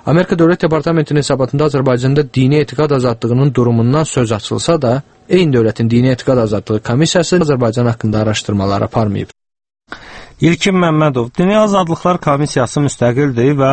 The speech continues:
Speaker 2: Amerika hökumətinə məsləhətlər verir. Komissiya ilk dəfədir ki, bir fərdin hesablarının dondurulmasını məsləhət görür. Bu, Çeçenistan prezidenti Ramzan Kadyrovdur. Eyni vaxtda Avstriya məhkəməsi də Kadyrovu Vyanada adam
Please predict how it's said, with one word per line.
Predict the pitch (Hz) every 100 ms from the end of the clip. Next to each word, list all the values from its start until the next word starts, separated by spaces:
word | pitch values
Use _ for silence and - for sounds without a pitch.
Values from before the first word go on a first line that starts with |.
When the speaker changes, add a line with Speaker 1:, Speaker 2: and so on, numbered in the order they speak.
| 131
Speaker 2:
Amerika | 120 143 151 -
hökumətinə | 117 123 107 - 110 139
məsləhətlər | 135 - 123 110 147 143
verir. | 120 82 62 - - - - -
Komissiya | 185 220 226 214
ilk | -
dəfədir | 190 - 202 151 123
ki, | 139 131
bir | 147
fərdin | - 143 131 147 135
hesablarının | 131 - 120 123 120 135 143
dondurulmasını | 127 117 117 117 113 107 - 127 123 107 117
məsləhət | 101 117 110 -
görür. | 113 120 175
Bu, | 165
Çeçenistan | - 135 135 120 151 160
prezidenti | 139 113 117 107 151
Ramzan | 143 123 113 127
Kadyrovdur. | 147 135 131 135 98 76 - - - - - -
Eyni | - 220 214
vaxtda | 196 - 190 196 185 151 170
Avstriya | 180 - 170 151
məhkəməsi | 156 170 160 160 - 165
də | 131
Kadyrovu | - 147 143 165 156 131 127 165 170 127 120
Vyanada | 156 165 151 127 143 151
adam | 135 143